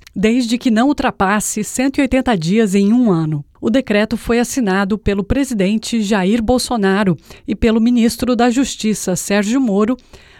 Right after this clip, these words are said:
das Relações Exteriores, Ernesto Araújo, e do Turismo, Marcelo Álvaro Antônio.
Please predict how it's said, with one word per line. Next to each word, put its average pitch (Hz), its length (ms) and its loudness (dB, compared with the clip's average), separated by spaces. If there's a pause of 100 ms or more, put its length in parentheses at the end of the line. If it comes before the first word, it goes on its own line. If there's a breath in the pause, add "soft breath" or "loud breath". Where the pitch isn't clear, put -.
das 185 220 0
Relações 233 560 0
Exteriores, 185 840 0
Ernesto 196 640 0
Araújo, 220 680 0
e 240 80 0
do 247 120 -2
Turismo, 202 640 0 (260)
Marcelo 208 640 -2
Álvaro 185 540 0
Antônio. 185 580 -2